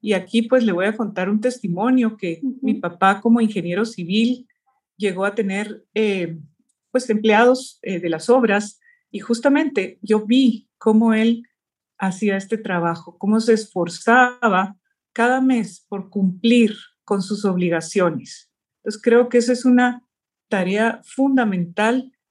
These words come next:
Speaker 1: de los empresarios, del que tiene un negocio y que tiene personas a su cargo. Por otro lado, quisiera mencionar que para tener estos valores es muy importante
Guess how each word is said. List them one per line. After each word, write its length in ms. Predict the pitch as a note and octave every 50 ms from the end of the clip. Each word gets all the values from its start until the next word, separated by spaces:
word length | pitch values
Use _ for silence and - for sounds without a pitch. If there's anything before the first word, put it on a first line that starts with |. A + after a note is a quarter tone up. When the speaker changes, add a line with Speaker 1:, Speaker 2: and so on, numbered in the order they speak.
| _ _ - -
Speaker 1:
de 140 | G3+ G#3+ G3+
los 220 | F#3+ F#3 F3+ -
empresarios, 1040 | G3+ F3+ F3 E3+ F3 E3+ F3 - A3 A3+ A#3 A#3+ A#3+ A3 G3+ G#3 G#3 - - _ _ -
del 260 | F3+ G3 F#3 F3+ F3
que 120 | - F3+
tiene 680 | F3 - - G3 G3+ G#3 G#3+ A3 A3+ A3+ A3+ A3+ A3+ - _
un 160 | - G#3 G#3
negocio 800 | G3 F#3+ F#3 G3+ A#3 B3 B3+ B3 - - G3+ F#3+ F#3+ G3+ G#3 - _ _ _ _ _ _ _ _ _ -
y 140 | G#3+ G#3
que 100 | - G#3
tiene 280 | G#3 G#3 G3 F#3+ G#3+ G#3+
personas 580 | G#3+ G#3+ F#3 - - - F#3 F3+ F#3 F#3 F#3+ G#3+
a 80 | G3+
su 180 | G3+ - _ _
cargo. 320 | - F3 D3+ - - - _ _ _ _ _ _ _ _ _ _ _ _ _ _ _ _ _ _ _ _ _
Por 160 | - A3 G#3+
otro 240 | A3 A3 A3 D4 D4
lado, 520 | D4+ C#4+ B3 A#3 A#3+ A#3+ C4 C4 - - -
quisiera 400 | - G#3 G3+ - G#3 G3+ A3 A#3
mencionar 720 | B3+ C4+ C4 B3+ - - - E3 F3 F3+ G#3 A#3 B3 B3 - - - _ _ _ _ _ _ _ _ _ _ _ _ _ _ _ _ -
que 540 | - G#3+ G3 F#3+ F#3 F3+ E3+ E3+ F3 - _ _ _ _ _ _ _ _ _ _ -
para 240 | G#3 G3+ G3 F#3
tener 260 | F#3+ F3+ E3+ F3 F3+ G#3
estos 320 | A3+ A3+ - C4+ C4 A3+
valores 720 | F#3+ F3 D#3+ F3 G#3 B3 A#3 G3 F#3 E3+ F3 E3+ - _ -
es 140 | G3+ G3 G3
muy 180 | G3+ G#3+ A3+ B3
importante 960 | C4 C4+ - F3+ F3 - _ - F#3+ G#3 A3+ A3+ A3+ - A#3 C4+ C4+ C4+